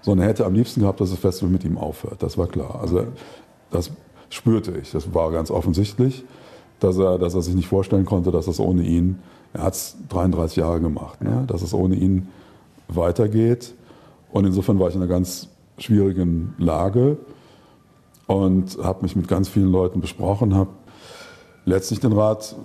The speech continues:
Speaker 1: meiner Familie, die waren's dann, ne? Und, und mein
Speaker 2: Ihre
Speaker 1: So-
Speaker 2: Frau und Ihre Kinder.
Speaker 1: Ja, vor allem mein Sohn, der, der, der, der, der, der da sehr, weiß gar nicht, wie alt er da war, der da sehr mit-, mitgedacht hat, so.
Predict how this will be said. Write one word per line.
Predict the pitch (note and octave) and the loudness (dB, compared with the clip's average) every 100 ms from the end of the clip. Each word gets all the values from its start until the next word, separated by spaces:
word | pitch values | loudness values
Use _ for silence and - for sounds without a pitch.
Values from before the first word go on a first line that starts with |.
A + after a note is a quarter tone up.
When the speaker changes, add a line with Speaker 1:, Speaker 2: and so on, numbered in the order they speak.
| - | -4
Speaker 1:
meiner | G#2 G#2 G#2 | 0 2 2
Familie, | A2 A#2+ D3 F#2+ D#2 | 2 2 4 2 0
die | E2+ F#2+ F#2+ | 0 -2 0
waren's | F#2 F2+ F#2+ - | 0 2 0 -4
dann, | D2 D2+ | -6 -2
ne? | G2 | 2
Und, | A#2 F#2 | 2 2
und | - E2 | 2 2
mein | D#2+ E2 | 2 2
Speaker 2:
Ihre | |
Speaker 1:
So- | D#2+ F#2+ | 0 0
Speaker 2:
Frau | F#2+ | -2
und | G2 G2+ | -4 -8
Ihre | F#2+ | -10
Kinder. | F#2 - F#2 G2+ | -8 -8 -2 2
Speaker 1:
Ja, | G2+ | 2
vor | F#2+ G2+ | 2 0
allem | F#2+ | 2
mein | E2+ E2+ | 0 2
Sohn, | G2+ A2+ F#2+ | 2 2 0
der, | D#2+ D2+ | 0 -2
der, | - E2+ - - | -2 -2 -2 -4
der, | - - - G#1+ | -4 -4 -2 -4
der, | - - - - | -4 -4 -4 -6
der, | - - A1+ A1+ | -4 0 0 0
der | F2+ | -2
da | D#2+ D#2 | -2 -2
sehr, | D2 D#2 D#2 D#2 - - - - - - - - - | 0 0 0 -4 -8 -16 -16 -16 -16 -18 -20 -18 -8
weiß | D#2+ | -4
gar | G2 D#2 | -2 -2
nicht, | D2+ | -2
wie | E2 | -2
alt | F2 - | 0 0
er | |
da | F2+ D#2 | 0 0
war, | D2 D2+ D2 D2+ D#2 | -2 -4 -4 -4 -4
der | D#2 | -4
da | D2+ | -2
sehr | D2 D2+ | -2 0
mit-, | E2 F2 - | 0 -2 0
mitgedacht | G2 F#2+ G2 E2+ F2+ - - | 0 0 -2 0 -2 -4 -2
hat, | G2+ - | -2 -2
so. | - F#2+ G2+ | -2 2 2